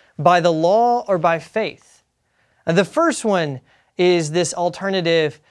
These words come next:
that someone could be justified by the law. This is the opinion of the false teachers who have come in. We don't know a lot about who these teachers were. It's not entirely clear. Paul doesn't tell us.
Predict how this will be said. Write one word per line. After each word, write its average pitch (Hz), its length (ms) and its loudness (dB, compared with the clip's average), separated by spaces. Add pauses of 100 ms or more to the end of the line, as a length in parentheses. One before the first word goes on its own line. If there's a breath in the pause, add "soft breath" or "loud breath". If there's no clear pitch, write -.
(160)
that 175 160 0
someone 220 560 0
could 185 180 -6
be 165 140 -4
justified 151 1120 -2
by 143 140 0
the 135 120 -4
law. 127 500 -6 (680)
This 277 460 2
is 196 340 0
the 180 140 0
opinion 190 480 -2
of 170 220 0
the 151 100 -2
false - 360 -2
teachers 147 480 -6
who 160 120 -4
have 147 120 -4
come 147 240 -6
in. 123 280 -6 (520 soft breath)
We 202 120 2
don't 311 240 2
know 220 300 2
a 175 100 -4
lot 165 500 0
about 160 420 0
who 175 260 -2
these 151 260 -6
teachers 147 500 -8
were. 127 380 -8 (240)
It's - 220 -8
not 202 220 0
entirely 175 440 -2
clear. 165 400 -6
Paul 185 300 -2
doesn't 160 340 -6
tell 240 260 -8
us. - 240 -16